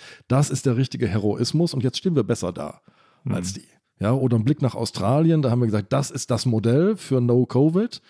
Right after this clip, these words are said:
Speaker 1: Wir machen einfach so eine Insel zu und, äh, sorgen dafür, dass, äh, das Virus sich überhaupt nicht verbreitet. Jetzt haben sie dramatische Zahlen und zu wenig Impfstoff.
Speaker 2: Mhm.
Speaker 1: Also ich wäre mit internationalen Vorbildern sehr vorsichtig. Das liegt auch daran,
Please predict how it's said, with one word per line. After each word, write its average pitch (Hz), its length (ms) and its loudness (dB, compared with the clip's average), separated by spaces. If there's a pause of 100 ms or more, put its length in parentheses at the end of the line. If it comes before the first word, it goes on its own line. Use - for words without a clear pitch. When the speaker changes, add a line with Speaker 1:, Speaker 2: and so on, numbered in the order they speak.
(420)
Speaker 1:
Wir 107 100 2
machen 117 280 2
einfach 123 220 0
so 123 100 0
eine 117 100 4
Insel 120 440 4
zu 202 420 4
und, 110 420 -4
äh, 123 60 0
sorgen 123 300 2
dafür, 123 360 2
dass, 113 280 -4
äh, 117 220 -2
das 110 240 -4
Virus 123 300 2
sich 113 140 -2
überhaupt 113 340 -2
nicht 165 140 -2
verbreitet. 120 480 -2
Jetzt 110 160 -4
haben 113 100 0
sie 110 140 0
dramatische 104 600 0
Zahlen 110 380 0
und 110 320 -2 (380)
zu 110 180 0
wenig 110 380 2
Impfstoff. - 420 -16 (200)
Speaker 2:
Mhm. 98 220 -2
Speaker 1:
Also 101 160 0
ich 101 240 -2
wäre 110 160 2
mit 117 140 0
internationalen 98 640 -2
Vorbildern 110 640 0
sehr 101 360 0
vorsichtig. 135 840 -2
Das 104 140 -8
liegt 143 280 -2
auch 117 160 0
daran, 110 520 0